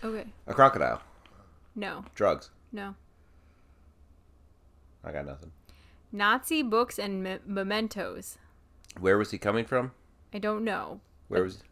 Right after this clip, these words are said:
Speaker 1: they were stopping him at the Russian Poland, Poland border. Porter is what I got. Jesus Christ. Russia, Poland border. I'm assuming he was going from Poland to Russia, if I had to guess, but I'm not entirely sure.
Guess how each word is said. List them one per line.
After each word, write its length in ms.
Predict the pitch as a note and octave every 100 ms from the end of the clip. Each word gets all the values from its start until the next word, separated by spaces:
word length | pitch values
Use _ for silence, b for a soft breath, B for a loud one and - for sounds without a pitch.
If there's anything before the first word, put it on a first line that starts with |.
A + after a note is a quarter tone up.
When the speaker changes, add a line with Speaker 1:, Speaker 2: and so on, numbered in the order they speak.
| -
Speaker 1:
they 140 | G#3
were 80 | G3
stopping 440 | - A3+ A3 C#4 D4
him 120 | C#4
at 200 | B3+ B3+
the 100 | A#3+
Russian 540 | G#3+ A3 - A3+ A3
Poland, 360 | G3+ G3+ G3+ - - G3+ - - G#3+
Poland 460 | G3+ G3 A3 A3+ A#3+
border. 500 | G3+ F#3+ C#3 F2+ -
Porter 440 | - - G3+ F3 E3+
is 160 | F#3+
what 140 | G3+ G3
I 80 | G3
got. 180 | - - _ - -
Jesus 400 | - A#3 G#3+ A3+
Christ. 340 | - G#3 F#2+ - - B B B B B -
Russia, 840 | G#3+ G3+ G#3+ A#3 - C#4 C4+ D4+ - - -
Poland 680 | - B3 A3+ A3 A3 A3 A#3 -
border. 520 | G3+ G#3 F#3+ - A3
I'm 200 | - G#3+ G#3+
assuming 680 | A3+ - D#4 D4 A#3 A3+
he 120 | A#3 A3+
was 140 | G3
going 280 | G#3+ G#3 G3
from 360 | - A3+ G#3+ G#3+
Poland 480 | A3+ G#3 G3+ F#3
to 240 | - G#3 G#3+
Russia, 560 | G#3+ A3+ - B3 B3+ -
if 160 | G#3
I 100 | A#3
had 200 | D4 A3
to 60 | F#3
guess, 400 | - D#2 - -
but 100 | -
I'm 100 | G3
not 160 | G3 G3
entirely 340 | G3+ G#3+ F#3+
sure. 260 | F#3+ - -